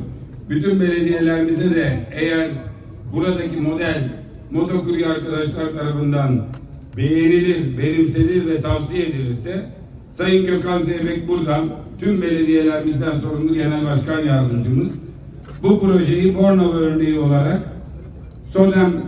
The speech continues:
bünyesinde yer alan ve Cumhuriyet Halk Partisi'nin Sosyal Demokrat Belediyeler Eşgüdüm Konseyi'nde önerdiğimiz projeler içine koyabilir. Bütün Türkiye'de bu projenin örnek alınarak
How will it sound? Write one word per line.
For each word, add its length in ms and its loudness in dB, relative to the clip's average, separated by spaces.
bünyesinde 600 2
yer 220 0
alan 340 0
ve 220 -2
Cumhuriyet 400 0
Halk 260 0
Partisi'nin 760 0
Sosyal 480 2
Demokrat 520 -2
Belediyeler 680 -2
Eşgüdüm 580 -2
Konseyi'nde 600 -4
önerdiğimiz 760 2
projeler 680 0
içine 360 -4
koyabilir. 520 -2
Bütün 300 -2
Türkiye'de 720 0
bu 200 2
projenin 760 2
örnek 420 2
alınarak 520 -2